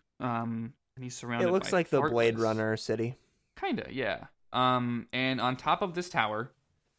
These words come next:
Speaker 1: is a character from Nier Automata. Um,
Speaker 2: <laughs> No, you can't.
Speaker 1: <laughs> It is, though.
Speaker 2: It, it does, but it, it's clearly,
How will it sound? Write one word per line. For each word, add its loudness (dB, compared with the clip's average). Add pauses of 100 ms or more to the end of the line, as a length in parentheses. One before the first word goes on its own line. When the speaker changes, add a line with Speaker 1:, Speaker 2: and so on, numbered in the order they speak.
(200)
Speaker 1:
is 0
a -4
character 0
from -2
Nier 0
Automata. 0 (460)
Um, 0 (140)
Speaker 2:
<laughs> -18
No, -2 (120)
you -12
can't. 0
Speaker 1:
<laughs> -6 (920)
It 8
is, 12
though. 10
Speaker 2:
It, -6
it 4
does, 6
but 4
it, 4
it's 0
clearly, 0